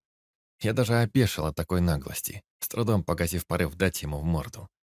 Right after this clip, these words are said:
Лезть в драку с этим отребьем, себя не уважать. "Объясняю ещё раз", — холодно сказал я, глядя ему прямо в глаза. "Это не страх, это расчёт. Риск не оправдан, пользы ноль,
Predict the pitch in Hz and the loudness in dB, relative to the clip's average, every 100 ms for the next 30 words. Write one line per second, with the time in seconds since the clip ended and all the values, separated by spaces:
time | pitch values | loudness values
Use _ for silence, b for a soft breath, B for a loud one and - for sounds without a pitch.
0 | _ _ - 95 131 104 - 73 104 107 | _ _ -6 0 0 0 -4 -2 0 0
1 | 82 87 - 78 76 90 98 - 85 - | -2 -4 -4 -2 -2 0 0 -2 -10 -14
2 | - - 95 87 71 69 71 69 - - | -10 -4 0 0 0 -2 -4 -6 -12 -20
3 | _ _ _ _ _ _ _ _ _ _ | _ _ _ _ _ _ _ _ _ _
4 | _ _ _ 76 78 87 90 95 85 80 | _ _ _ -6 -2 -2 0 0 2 -2
5 | - 80 - - - _ _ - - 127 | -4 -6 -6 -10 -12 _ _ -12 -2 0
6 | 113 107 - 92 87 90 90 85 95 87 | 0 -2 -2 -2 0 2 0 0 0 0
7 | 80 78 90 82 78 82 76 85 _ _ | 0 0 0 0 -2 -2 -4 -10 _ _
8 | _ _ _ _ _ _ 98 85 82 76 | _ _ _ _ _ _ -4 0 0 0
9 | 80 - 92 85 - - _ _ _ - | 0 -2 -2 -2 -4 -14 _ _ _ -6
10 | 85 90 90 - - 71 - _ _ _ | 0 2 2 0 -6 -8 -12 _ _ _
11 | _ - 98 101 - 80 82 80 90 78 | _ -2 0 0 -4 -2 0 0 -2 -2
12 | 71 80 - _ 104 87 76 78 73 - | -4 -14 -18 _ 0 0 -2 -2 -2 -6